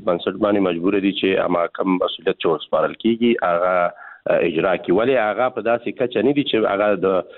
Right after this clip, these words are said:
بحث مورد یو داسې یو فیصدي چې موږ ووایو چې یو لوړه کچه ده. ډېر یو محدود کسان دي چې هغه هم، دوی هم همیش هماغه بیلګه ورکوي. او هغه د وسلوال پوځ ټول منسوبین، ما تاسو ته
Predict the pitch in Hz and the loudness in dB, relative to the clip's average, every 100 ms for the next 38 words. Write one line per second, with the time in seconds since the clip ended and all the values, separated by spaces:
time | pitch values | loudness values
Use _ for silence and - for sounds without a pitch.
0 | - - 85 117 117 - 107 104 104 98 | -20 -10 -4 -2 -2 -2 -2 0 2 2
1 | 98 95 101 98 101 92 87 - 82 90 | 0 2 0 0 0 0 0 -2 -2 0
2 | 90 127 120 117 104 104 101 107 101 98 | 2 2 2 2 0 2 2 2 2 0
3 | 98 101 87 85 95 90 85 - 80 82 | 0 0 2 2 0 0 -2 0 0 2
4 | 131 139 120 104 95 - 143 _ - - | 2 2 2 0 -4 -4 -8 _ -20 -20
5 | - 113 107 131 143 147 151 147 - 123 | -8 -4 -2 0 2 4 4 2 2 0
6 | 113 113 120 120 120 104 120 120 113 117 | 0 0 0 0 -2 0 2 2 2 0
7 | 117 113 117 - 101 98 95 107 95 90 | 0 2 0 0 0 0 0 0 0 2
8 | 85 76 90 85 80 78 73 - 76 73 | 0 0 0 0 0 -2 -2 -2 -2 -4
9 | - - - 101 104 104 156 160 127 113 | -10 -8 -2 0 0 0 0 0 -2 -2
10 | - 113 131 135 - 127 127 120 143 107 | -2 0 0 -2 -2 0 0 0 0 0
11 | 147 - 156 135 104 - 92 95 98 95 | 0 0 2 2 0 0 0 2 4 4
12 | 110 117 110 - - 95 | 2 0 -2 -2 0 2